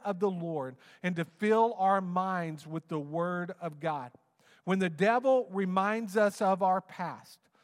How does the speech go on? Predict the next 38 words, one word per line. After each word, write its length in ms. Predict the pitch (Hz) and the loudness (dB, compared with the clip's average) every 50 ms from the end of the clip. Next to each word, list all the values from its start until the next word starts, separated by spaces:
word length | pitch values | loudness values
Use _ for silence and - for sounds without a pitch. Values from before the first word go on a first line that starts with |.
| _ _ _ - | _ _ _ -2
let 240 | 143 160 180 196 220 | 2 4 4 4 2
us 180 | 214 - - | 0 -2 -4
remind 640 | 214 185 175 165 170 175 190 190 196 196 190 190 170 | -4 -4 -2 -2 0 0 0 0 -2 -4 -4 -6 -8
him 460 | 156 - 208 190 175 156 143 139 147 - - | -10 -8 -6 -4 -4 -4 -6 -8 -10 -10 -6
of 240 | 156 160 160 151 143 | -4 -2 -2 -4 -4
his 380 | 147 160 147 143 139 135 - _ _ _ _ _ | -6 -8 -8 -8 -8 -10 -14 _ _ _ _ _
future. 460 | - - 170 156 147 - - - - _ _ _ _ _ _ _ _ _ _ _ _ _ _ _ _ _ _ _ _ _ - | -8 -6 -6 -6 -6 -8 -12 -20 -20 _ _ _ _ _ _ _ _ _ _ _ _ _ _ _ _ _ _ _ _ _ 0
Now, 120 | 170 180 | 0 0
just 280 | 170 160 233 233 - - | 2 2 0 0 2 2
like 320 | 247 214 208 202 - - | 4 4 2 2 -2 -6
Paul, 520 | - - 214 202 185 165 151 143 139 143 _ - | -2 0 2 4 4 4 2 0 -2 -8 _ -8
at 140 | 165 170 - | -8 -6 -4
the 80 | 190 | -4
moment 380 | 175 170 180 190 208 214 214 208 | -2 0 0 0 0 0 -2 -2
of 80 | 190 | -2
his 140 | 196 196 180 | -2 -4 -4
salvation, 800 | - - 185 180 170 160 180 180 185 180 - - 156 139 127 127 - _ _ _ _ _ _ _ | -2 0 2 2 2 0 -2 -4 -4 -6 -8 -8 -10 -10 -10 -10 -16 _ _ _ _ _ _ _
Paul 340 | - 202 202 214 220 214 190 | 2 4 6 8 8 6 6
was 180 | 190 180 160 | 2 0 -2
appointed 460 | 170 156 160 - 202 185 180 175 170 | -4 -6 -6 -6 -4 -4 -4 -4 -4
to 100 | 160 170 | -4 -4
be 120 | 151 160 165 | -4 -4 -4
a 80 | 160 | -4
minister 480 | 160 160 165 170 175 170 - - 190 170 | -2 -4 -4 -4 -4 -6 -6 -4 -4 -2
of 80 | 160 151 | -2 -2
the 80 | 156 | -2
gospel. 560 | 143 151 151 143 143 - - - - - _ _ _ _ _ - - | -2 0 0 0 -2 -4 -10 -20 -20 -20 _ _ _ _ _ -16 -4
So 300 | - - 202 196 202 202 | 0 2 2 4 4 2
were 260 | 202 190 190 180 175 175 | 2 2 0 0 -2 -2
we. 260 | 185 175 147 120 107 - - - _ - | -4 -4 -4 -6 -8 -12 -18 -16 _ 0
Notice 320 | 185 208 233 262 247 - | 2 2 2 2 0 0
what 80 | 247 208 | 0 0
we 80 | 208 | 0
read 260 | 208 196 202 196 202 | 0 0 0 0 0
in 120 | 190 190 180 | -2 -2 -4
Ephesians 500 | 175 - - 202 196 190 175 185 175 - | -4 -4 -2 -2 -2 -2 -2 -6 -8 -6
chapter 360 | - 196 170 165 - - 156 | -2 -2 -2 -2 -4 -8 -10
two, 320 | - - 196 170 151 135 | -8 -6 -4 -4 -4 -6